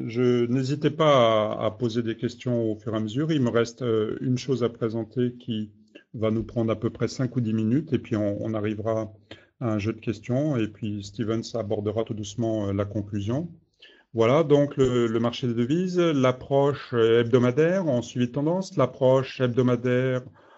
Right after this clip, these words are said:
en analyse contrariante, euh, l'approche en unité plus courte, le peu que vous soyez en intraday sur le module Divergence Pro, euh, en unité courte, euh, une heure, deux heures, trois heures, quatre heures.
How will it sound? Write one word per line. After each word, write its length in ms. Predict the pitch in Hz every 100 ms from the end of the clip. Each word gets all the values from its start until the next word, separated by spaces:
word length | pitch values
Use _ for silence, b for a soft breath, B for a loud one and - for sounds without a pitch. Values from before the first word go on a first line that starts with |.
| b -
en 220 | 113 117
analyse 420 | 117 117 120 120
contrariante, 800 | - 120 - 139 139 156 180 180
euh, 180 | 151 131
l'approche 640 | 117 120 120 - 139 139
en 100 | 127
unité 320 | 123 123 123 131
plus 220 | - 127
courte, 280 | 143 131 131
le 140 | 120
peu 120 | 127
que 100 | 123
vous 140 | 117 110
soyez 280 | 123 113
en 160 | 117 117
intraday 600 | 117 117 127 110 123 127
sur 340 | 123 - 123 113
le 100 | 113
module 380 | 113 107 120
Divergence 540 | 117 113 113 - 117 -
Pro, 480 | - 131 123 123 127 b b b b _ - -
euh, 340 | 120 117 113 120 -
en 120 | 123
unité 440 | 123 120 120 123
courte, 500 | 123 - 143 139 -
euh, 320 | 120 110 110
une 140 | 110 117
heure, 260 | 139 175
deux 300 | 131 123 104
heures, 280 | 131 160 170
trois 340 | - - 117 117
heures, 320 | 143 170 170
quatre 320 | 139 123 -
heures. 240 | 139 175